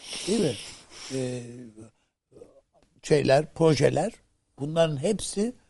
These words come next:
bu meseleyi, bu uzay meselesini konuşmamıza zemin hazırladı.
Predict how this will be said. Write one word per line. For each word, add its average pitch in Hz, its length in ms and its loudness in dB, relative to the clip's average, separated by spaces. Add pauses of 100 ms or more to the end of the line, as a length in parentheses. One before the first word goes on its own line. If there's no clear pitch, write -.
(720)
bu 262 400 10 (720)
meseleyi, 147 720 0 (340)
bu 151 240 -4
uzay 185 360 4
meselesini 180 760 -4 (360)
konuşmamıza 185 920 4
zemin 214 380 6
hazırladı. 127 560 2